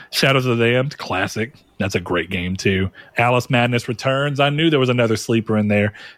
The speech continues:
Fantastic game, dude. Not a high-rated <laughs> game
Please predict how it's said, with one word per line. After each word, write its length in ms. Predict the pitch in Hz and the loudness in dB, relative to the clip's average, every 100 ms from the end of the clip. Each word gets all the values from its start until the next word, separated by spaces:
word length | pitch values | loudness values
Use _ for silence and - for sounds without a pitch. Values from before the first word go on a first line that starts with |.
| _ | _
Fantastic 760 | 180 165 117 117 120 110 92 92 | 0 0 0 0 0 0 -8 -10
game, 280 | 95 82 87 | -8 -8 -8
dude. 360 | 92 92 92 - - - | -6 -6 -6 -12 -12 0
Not 340 | 123 135 147 - | 2 4 0 0
a 80 | 127 | 0
high-rated 640 | - 127 117 123 117 107 | 2 2 2 2 0 -4
<laughs> 100 | - | -4
game 160 | 123 | -4